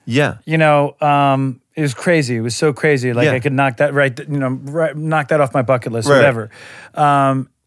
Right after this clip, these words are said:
Speaker 2: and he was like, "Oh, Cloris Leachman." And then we went back and forth with, like, names of Ca-, Cl-,
Speaker 1: Yeah.
Speaker 2: Cloris Leachman characters in movies. And we just started, like,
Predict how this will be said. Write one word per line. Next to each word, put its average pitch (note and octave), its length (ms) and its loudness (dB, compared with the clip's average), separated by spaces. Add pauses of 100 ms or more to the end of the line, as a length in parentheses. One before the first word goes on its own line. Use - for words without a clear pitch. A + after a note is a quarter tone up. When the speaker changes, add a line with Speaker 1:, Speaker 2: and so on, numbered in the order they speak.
Speaker 2:
and D3 200 0
he D#3+ 100 4
was D3+ 140 0
like, C#3+ 260 0
"Oh, E3+ 380 2
Cloris F3+ 320 0
Leachman." E3 320 0
And D#3+ 100 2
then D#3+ 260 0
we E3+ 120 -2
went F#3 220 0
back G3+ 180 0
and E3+ 120 -6
forth F#3+ 340 -2
with, D3+ 180 -4
like, C#3 220 0
names D3+ 320 0
of C3 100 -4
Ca-, D3 240 -2 (260)
Cl-, E3 160 -6
Speaker 1:
Yeah. F3 120 4
Speaker 2:
Cloris D#3 240 2
Leachman F3+ 320 -2
characters C3+ 460 -2
in D#3 60 -2
movies. G3 460 2 (1080)
And E3+ 560 0
we F3 160 -2
just F3 200 0
started, F3 380 0
like, D#3+ 180 0